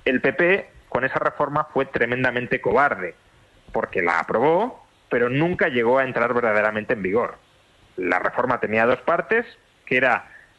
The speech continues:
em, el factor de sostenibilidad intergeneracional, que eso se fue retrasando sine die y nunca llegó a entrar en vigor, y luego tenía la famosa desindexación de las pensiones del I P C,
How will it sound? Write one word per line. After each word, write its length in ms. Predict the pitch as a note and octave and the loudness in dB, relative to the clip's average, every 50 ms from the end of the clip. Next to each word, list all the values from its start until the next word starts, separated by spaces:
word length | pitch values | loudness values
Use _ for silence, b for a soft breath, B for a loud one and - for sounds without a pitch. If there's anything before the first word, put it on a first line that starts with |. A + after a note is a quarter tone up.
| _ | _
em, 640 | - - A#2 A2+ A2 A2 G#2 G2 G2+ F#2+ F#2 F2+ F2 - - _ | -2 0 2 2 2 2 0 0 -2 -2 -2 -4 -4 -8 -10 _
el 520 | - - - - - - A1 B1+ E2+ G2+ - | -10 -6 -4 -2 -2 -2 -2 0 -2 -2 -2
factor 420 | - - A2 G2+ - - C#3+ - D3 | 0 -2 -2 0 0 0 0 2 2
de 80 | C#3 | 0
sostenibilidad 760 | - A#2+ - - A#2 A2 A2 G#2 G#2 G#2+ G#2+ A2 A#2+ B2 B2 | 0 -2 -2 -2 0 0 2 2 2 2 2 4 2 2 0
intergeneracional, 1000 | C3 A#2+ G#2+ A#2+ A2+ - - A#2 A2+ A#2 A#2 - D3+ F3 G#3 A#3 B3+ C4 C4 - - _ _ _ _ _ | -2 -2 -2 -4 -4 -2 -2 0 2 2 2 0 0 0 2 2 2 0 -2 -6 -10 _ _ _ _ _
que 80 | - A2 | -6 -6
eso 180 | A2 - - A#2+ | -4 -2 -4 -4
se 120 | - A2+ | -4 -4
fue 140 | - - A#2+ | -2 -2 -2
retrasando 520 | A#2 A2+ - - A2+ - D3 C3+ C3+ C3 C3 | -2 -2 -2 -4 -2 -2 -4 -2 -2 -4 -4
sine 260 | - - B2 B2 B2+ | -2 -2 0 0 2
die 160 | C#3 D#3 D3 | 2 2 2
y 60 | B2 A#2 | 2 0
nunca 220 | A#2 A#2+ A#2 A#2+ | -2 -2 -2 0
llegó 180 | A#2+ A#2 A#2 A#2+ | 0 2 2 0
a 20 | |
entrar 240 | A#2 A2+ A2 G#2+ B2+ | 0 -2 -2 -2 0
en 80 | C3+ D3 | 0 0
vigor, 340 | E3 F#3 G3 A3+ B3+ B3+ B3+ B B B B B B B B B | 0 0 2 0 0 -2 -4 B B B B B B B B B
y 120 | - E3+ | -2 0
luego 460 | F3 F3+ G3 F#3+ G#3+ A3+ A#3 F3+ - - - - | 2 2 2 4 2 2 0 -2 -6 -12 -6 -4
tenía 540 | D#3 C#3+ D3+ D#3+ E3 E3 F3 F#3 F3+ - - | -4 -2 0 0 2 2 2 2 0 -2 -4
la 200 | - A#2+ A2+ G#2+ | -2 0 0 0
famosa 480 | - - A#2 B2 B2 B2+ - - D3+ D3 | 0 -2 -4 -2 -4 -4 -2 0 0 0
desindexación 1300 | C3+ C3 - - A#2+ A2+ G#2 G#2+ G#2 - - - G#2 - - - E3 E3 D#3 D#3+ D#3+ D#3+ D#3 D#3 C#3 | 0 -2 -4 -4 -6 -4 -4 -4 -6 -4 -4 -4 -4 -2 0 0 2 2 2 2 2 0 0 0 0
de 120 | A#2+ A2+ G#2+ | 0 0 0
las 140 | G#2 - - | 0 -2 -4
pensiones 400 | - A2 - - A#2+ B2 B2 A#2 | -6 -4 -2 -2 0 0 0 0
del 160 | B2+ B2 B2 | 0 0 0
I 20 | |
P 140 | A#2+ - D3 | 0 0 0
C, 260 | - - G3 A3 E3 | 2 2 0 0 0